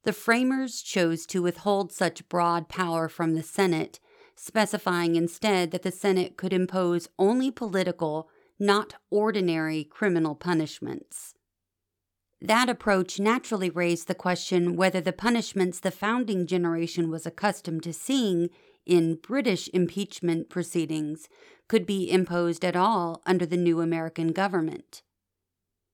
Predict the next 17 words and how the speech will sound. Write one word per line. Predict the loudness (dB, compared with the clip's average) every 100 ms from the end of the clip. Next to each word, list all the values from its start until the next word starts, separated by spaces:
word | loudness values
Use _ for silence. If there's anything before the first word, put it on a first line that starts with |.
| _ _ _ _ _ _ _ _ _
The | -2
framers | 2 2 4 4 2 0
wished | 0 0 -4 -2
to | 2
make | 2 0 -6
clear | -4 0 2 2 0
that | 0 -2
a |
president | 0 0 0 2 2 2 0
would | -4 -4
still | -2 0
be | 0
liable | 2 2 2 0 -2
to | -2
prosecution | -4 -4 -4 -6 -6 -6 0 0 0
and | 0 -2 -2
punishment | -2 0 0 -2 -2 -2 -4